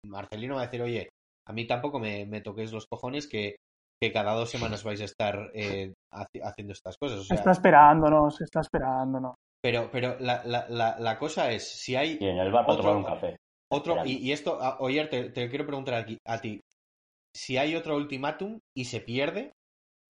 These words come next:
Speaker 1: ¿se, se, se, se echa al entrenador? O, o, a-, o ahora mismo, si se hubiese perdido contra el Betis, ¿se hubiese echado al entrenador?
Speaker 3: Es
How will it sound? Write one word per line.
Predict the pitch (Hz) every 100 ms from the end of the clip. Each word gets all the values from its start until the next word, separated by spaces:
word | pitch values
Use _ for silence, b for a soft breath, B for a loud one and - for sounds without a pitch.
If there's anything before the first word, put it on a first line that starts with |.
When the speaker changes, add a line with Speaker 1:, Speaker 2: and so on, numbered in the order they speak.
| _ _ _ _
Speaker 1:
¿se, | - 117 110 113
se, | - 110 101
se, | - 117 110
se | - 123
echa | 147 160
al | 147
entrenador? | 127 127 139 180 123 - _ _
O, | 120
o, | 113 113 110 -
a-, | 110 107 -
o | 113
ahora | 143 151
mismo, | 127 117 98
si | 113
se | 110
hubiese | 120 131
perdido | 151 143 139 139
contra | 135 135
el | 131
Betis, | 131 135 - _ _ _ _ _ _ -
¿se | 127
hubiese | 127 131 131 -
echado | 123 139 143
al | 135
entrenador? | 131 135 151 165 - - _ _ _ _ _ _
Speaker 3:
Es | 92 92